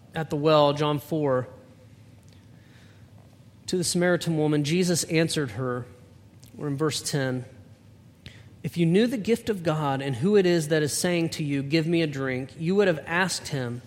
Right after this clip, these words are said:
and he would have given you living water." The woman said to him, "Sir, you have nothing to draw water with, and the well is deep. Where do you get this living water? Are you greater than our father Jacob?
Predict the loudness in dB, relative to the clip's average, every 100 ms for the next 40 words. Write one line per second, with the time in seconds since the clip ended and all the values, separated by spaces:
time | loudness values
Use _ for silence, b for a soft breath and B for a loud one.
0 | -4 -2 0 2 2 2 0 2 0 0
1 | 0 2 2 2 0 -4 -6 -10 -16 -20
2 | -20 B B B B B B 0 4 4
3 | 4 4 2 2 0 0 -2 -4 -4 -2
4 | 2 2 2 2 0 0 -2 -2 -4 -6
5 | -4 -2 0 0 -2 -2 -4 -6 -8 -12
6 | -20 B B B B -4 0 2 4 2
7 | 0 -2 -2 -4 -8 -20 -20 B B B
8 | 0 2 2 0 2 0 0 -6 -2 -2
9 | -2 -2 -2 -4 -6 -8 -14 -20 -20 B
10 | B B B -2 -2 2 2 4 2 0
11 | -2 -2 0 0 -2 0 -2 -2 -4 -4